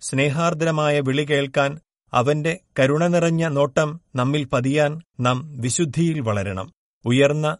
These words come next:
ആധ്യാത്മികതയുടെ മനുഷ്യരാകണം. സക്കേവൂസിന്റെ സംഭവം നമ്മെ പഠിപ്പിക്കുന്ന രണ്ടാമത്തെ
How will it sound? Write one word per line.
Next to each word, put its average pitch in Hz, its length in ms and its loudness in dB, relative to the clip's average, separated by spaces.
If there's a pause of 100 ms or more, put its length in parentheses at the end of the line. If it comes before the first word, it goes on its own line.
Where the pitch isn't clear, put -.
(140)
ആധ്യാത്മികതയുടെ 139 1080 0 (140)
മനുഷ്യരാകണം. 107 920 -2 (480)
സക്കേവൂസിന്റെ 170 760 -2
സംഭവം 156 580 0
നമ്മെ 147 240 0
പഠിപ്പിക്കുന്ന 147 840 -2 (160)
രണ്ടാമത്തെ 165 800 0